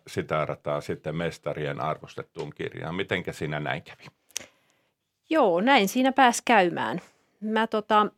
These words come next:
Speaker 2: mä kuuluin niihin ihmisiin, jotka ei nyt lukion jälkeen heti oikein tiennyt, että mikä olisi se oma juttu. Ja jouduin sitä vähän aikaa sitten siinä pohtimaan ja tein töitä.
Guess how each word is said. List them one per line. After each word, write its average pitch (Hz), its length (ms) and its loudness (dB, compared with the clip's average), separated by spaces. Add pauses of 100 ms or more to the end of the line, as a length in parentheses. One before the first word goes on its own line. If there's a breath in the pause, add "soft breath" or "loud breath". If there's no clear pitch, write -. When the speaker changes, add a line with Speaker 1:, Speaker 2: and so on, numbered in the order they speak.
(520)
Speaker 2:
mä 208 300 -2
kuuluin 226 420 2
niihin 208 300 2
ihmisiin, 180 360 -2
jotka 180 280 0
ei 196 260 2
nyt 180 200 -4
lukion 170 420 -2 (440)
jälkeen 170 500 -2
heti 170 260 -6
oikein 165 320 -6
tiennyt, 160 320 -2
että 151 200 -10
mikä 165 300 -2
olisi 156 240 -4
se 156 140 -8 (240)
oma 165 220 -4
juttu. - 420 -10 (960)
Ja 170 260 0 (720)
jouduin 180 360 2
sitä 185 180 0
vähän 175 240 0
aikaa 165 340 -2
sitten - 260 -12
siinä 170 220 -4
pohtimaan 165 580 -2
ja 156 100 -8
tein 170 260 -2
töitä. 175 440 0